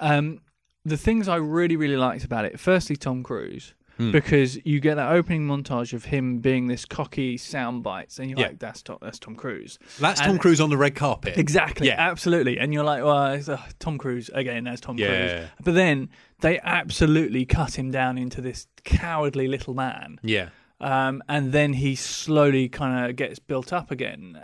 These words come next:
Speaker 1: uh,
Speaker 2: 'Cause there's a whole scene
Speaker 1: through
Speaker 2: of
Speaker 1: the thing.
Speaker 2: him, uh, him and Gleeson, with him trying
Speaker 1: Trying
Speaker 2: to
Speaker 1: to
Speaker 2: get out of this
Speaker 1: Exactly,
Speaker 2: order
Speaker 1: yeah.
Speaker 2: he's
Speaker 1: Eff-,
Speaker 2: been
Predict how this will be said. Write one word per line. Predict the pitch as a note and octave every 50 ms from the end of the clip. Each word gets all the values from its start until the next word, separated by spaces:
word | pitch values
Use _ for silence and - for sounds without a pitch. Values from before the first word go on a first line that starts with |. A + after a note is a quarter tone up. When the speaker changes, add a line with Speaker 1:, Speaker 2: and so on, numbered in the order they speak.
| - -
Speaker 1:
uh, | - C3 B2 -
Speaker 2:
'Cause | D3 C3
there's | C3+ C3+ C#3+
a | C3
whole | - F3+ F3+ D3+
scene | - - E3 D3 C3 A#2+
Speaker 1:
through | A#2
Speaker 2:
of | A2
Speaker 1:
the | B2+ B2+
thing. | C#3 C3
Speaker 2:
him, | B2+ B2+ B2+ B2 A#2 - _ -
uh, | B2+ A#2 A#2+ A2+ A2 A2 A2 G#2 - _ _ _ _ _ _ _ _ _ _ _ _ - -
him | - D3 C#3+ C#3
and | C3 A#2+ -
Gleeson, | A#2+ B2+ C3 B2 - - G#2+ F#2+ F#2+ F#2+ _ _ -
with | B2 A#2+ -
him | - C3 B2+ B2
trying | B2 - - - - C#3 C3+ C3+ C3 D#3
Speaker 1:
Trying | D#3+ D#3
Speaker 2:
to | C#3
Speaker 1:
to | -
Speaker 2:
get | C3 C3
out | C3 B2+ B2 B2
of | A#2+ G#2+ G2+ -
this | E3 E3 C#3+
Speaker 1:
Exactly, | D3 E3+ F3+ E3 C3+ C3+
Speaker 2:
order | C3 B2 D#3+
Speaker 1:
yeah. | D#3 - F#2+ -
Speaker 2:
he's | - A#2 G#2+ F#3+
Speaker 1:
Eff-, | F3
Speaker 2:
been | A#2